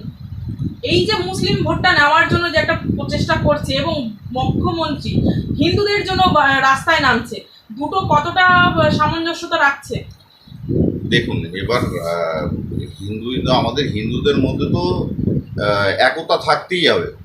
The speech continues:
Speaker 2: আপনি এক-, একতা যদি থাকে, তবেই আপনি ঠিকঠাকভাবে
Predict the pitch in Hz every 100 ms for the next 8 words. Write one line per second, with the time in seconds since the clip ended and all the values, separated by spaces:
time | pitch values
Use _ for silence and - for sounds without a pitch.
0 | - - _ _ _ - - - 95 120
1 | 151 165 160 - - - 98 - 87 104
2 | - - 95 98 - 131 165 165 170 170
3 | 160 - - - - 117 127 151 175 -
4 | 147 147 185 185 156 156 214 202 180 202
5 | - 175 165 190 185 - 180